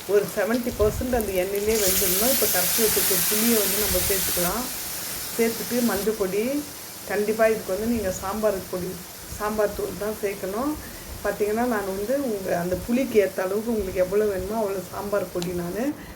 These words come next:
ஒரு நாலு டீஸ்பூன் சேர்த்துருக்கேன். மிளகாய் தனியா தூள் வந்து ஒரு டீஸ்பூன் சேர்த்துருக்கேன். கொஞ்சம் உப்பு சேர்த்துட்டு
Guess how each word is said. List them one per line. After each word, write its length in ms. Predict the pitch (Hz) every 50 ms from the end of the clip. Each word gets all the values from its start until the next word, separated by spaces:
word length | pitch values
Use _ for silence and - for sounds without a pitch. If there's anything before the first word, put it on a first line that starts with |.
| - - -
ஒரு 140 | 208 202 202
நாலு 280 | 208 190 190 196 196 -
டீஸ்பூன் 400 | - 220 220 - - 226 208 180
சேர்த்துருக்கேன். 480 | 175 190 180 175 185 180 - 240 247 233
மிளகாய் 360 | 190 185 196 202 220 220 214 - - 170
தனியா 300 | 185 185 180 185 185 180 180 175 -
தூள் 160 | 208 202 180
வந்து 300 | 180 180 180 185 220 277 320 - - - - - - -
ஒரு 240 | 190 202 196 190 180 175
டீஸ்பூன் 520 | 220 220 202 - - - 196 190 190 185 175
சேர்த்துருக்கேன். 580 | 175 190 175 165 - 180 170 - - 233 233 -
கொஞ்சம் 340 | 208 190 196 104 208 202 185
உப்பு 420 | 185 180 175 - - - 220 226 254 294 330 - - - - - - - - - - -
சேர்த்துட்டு 520 | 226 220 226 226 - 202 170 - 226 247